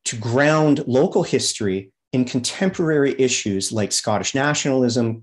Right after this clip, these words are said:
class politics, and gentrification. For instance, arriving at Grassmarket in the Old Town triggers a present-day photo of the street, along with a passage from the audiobook observing that they used to hold executions here,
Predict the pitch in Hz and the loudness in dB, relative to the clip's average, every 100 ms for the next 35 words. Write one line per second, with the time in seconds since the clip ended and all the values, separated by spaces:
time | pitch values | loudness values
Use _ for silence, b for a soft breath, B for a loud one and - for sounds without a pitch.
0 | _ - 135 147 - - 131 117 117 120 | _ -6 -4 -4 -6 -4 -4 -2 -4 -6
1 | 107 - B B _ - 117 117 107 113 | -6 -8 B B _ -4 -2 0 -2 -4
2 | - - - - 160 - 95 113 - _ | -6 -10 -8 -6 -6 -6 -10 -14 -20 _
3 | _ _ _ _ - 160 233 - 101 110 | _ _ _ _ 2 4 4 2 0 2
4 | 123 131 127 104 127 156 185 - 120 107 | 4 6 4 2 0 0 0 -2 -2 -2
5 | 110 107 104 107 117 107 101 - 185 165 | -2 -2 0 0 0 0 -2 -4 -2 0
6 | 104 104 B B B - - 175 151 139 | -2 -6 B B B -6 0 0 2 0
7 | - 127 120 - 185 214 254 151 120 - | 0 0 0 -2 0 2 2 2 0 0
8 | 113 107 98 98 95 - - - 202 120 | 0 2 0 -4 -4 -4 -4 -4 0 0
9 | 95 b b b _ _ - 135 151 202 | -2 b b b _ _ -4 2 4 4
10 | 220 180 - - 202 202 175 165 143 - | 2 0 -4 -4 -2 -2 -2 0 0 0
11 | 143 170 147 98 95 92 - - 123 120 | 0 2 2 0 -2 -4 -6 -8 -4 -2
12 | 139 180 170 123 107 127 123 123 131 143 | 2 2 2 0 -2 -4 0 0 0 -2
13 | - - 123 107 - 113 - - - 214 | -6 -6 -4 -4 -6 -10 -8 -8 -4 -4
14 | 214 123 95 - - 101 - | -2 -2 -4 -4 -6 -8 -8